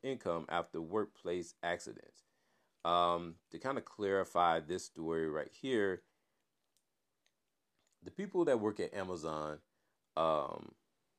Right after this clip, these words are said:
you know, the people that, you know, Amazon, you know, when you go to Amazon dot com, um, you know, a lot of these people,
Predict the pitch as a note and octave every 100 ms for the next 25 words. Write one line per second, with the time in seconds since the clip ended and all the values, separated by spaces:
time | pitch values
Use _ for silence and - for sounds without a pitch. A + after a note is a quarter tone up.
0 | _ _ _ _ _ _ _ _ _ _
1 | B2 A2 E2+ F2+ - - G#2 A2+ - A2+
2 | G#2+ G#2 F#2+ _ _ _ _ _ _ _
3 | _ _ _ _ D3+ D3+ _ _ _ A2+
4 | C3 B2+ C#3 C3+ C3+ _ _ _ _ B2+
5 | B2 A#2 A2 G#2+ - G2 F2 E2+ D2 C#2+
6 | A#1+ A1 _ _ _ _ _ - F2+ F#2
7 | F#2 F#2 F2+ F#2+ _ _ _ _ _ _
8 | _ _ _ _ - G#2 G2 F#2 F#2+ A#2+
9 | F3 D#3+ B2+ A#2 G#2+ A2+ G2+ G2 F#2+